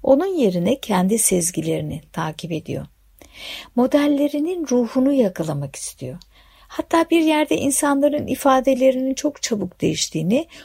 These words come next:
oldukça hızlı olmak gerektiğini de söylüyor. Lotte hep kendi yöntem ve görüşlerini takip ediyor.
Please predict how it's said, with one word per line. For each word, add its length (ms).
oldukça 480
hızlı 400
olmak 440
gerektiğini 640
de 200
söylüyor. 540
Lotte 580
hep 280
kendi 460
yöntem 460
ve 60
görüşlerini 840
takip 400
ediyor. 440